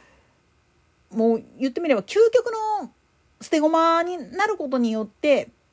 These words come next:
守るっていう術もあるわけなんですよ。と同時方向で、そいつばっかりに頼ってたんじゃ、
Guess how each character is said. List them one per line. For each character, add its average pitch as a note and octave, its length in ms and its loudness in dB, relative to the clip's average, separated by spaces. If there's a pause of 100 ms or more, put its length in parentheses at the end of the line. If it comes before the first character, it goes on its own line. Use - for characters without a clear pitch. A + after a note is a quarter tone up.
(1080)
守 D#4 340 2
る - 20 -2
っ A3+ 40 -2
て - 160 -8
い G#3+ 60 -2
う G#3 280 -6 (340)
術 F#4 260 -2
も F#4 240 0
あ D4 60 4
る E4 80 0
わ F4 100 0
け F#4 80 -8
な G3+ 100 -6
ん D#3 80 -12
で D3+ 60 -18
す - 60 -20
よ。 - 80 -20 (1120)
と G#4+ 100 2
同 G4 220 -2
時 G4 120 -4
方 G4 240 -2
向 G#3 220 -2
で、 B3 140 0 (360)
そ A4+ 200 2
い A4+ 60 6
つ A#4 80 0
ば D#4 100 -8
っ A#3+ 100 -20
か F#4+ 100 -2
り F4+ 100 -6
に A#3+ 80 -2
頼 C#4 180 0
っ - 40 -6
て B3 220 -4 (180)
た G3+ 100 -4
ん - 300 -14
じ A#3+ 80 -2
ゃ、 C4 200 -4